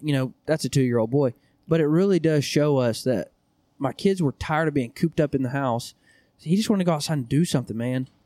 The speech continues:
whatever it was. And that's how my girls are right now. Uh, I walked outside the other day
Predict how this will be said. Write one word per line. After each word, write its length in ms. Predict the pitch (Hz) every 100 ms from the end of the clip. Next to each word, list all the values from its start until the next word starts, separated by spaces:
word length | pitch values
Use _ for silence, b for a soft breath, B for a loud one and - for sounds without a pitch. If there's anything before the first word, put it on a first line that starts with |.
| -
whatever 360 | 131 165 175 147
it 40 |
was. 300 | 127 156 123
And 120 | 123
that's 120 | 165 175
how 80 |
my 140 | 180 151
girls 260 | 147 180
are 80 | 156
right 140 | 127 123
now. 220 | 120 117 b b b
Uh, 280 | 147 143 104
I 60 |
walked 240 | 156 196 226
outside 320 | 190 208 196
the 60 | 180
other 60 |
day 240 | 185 196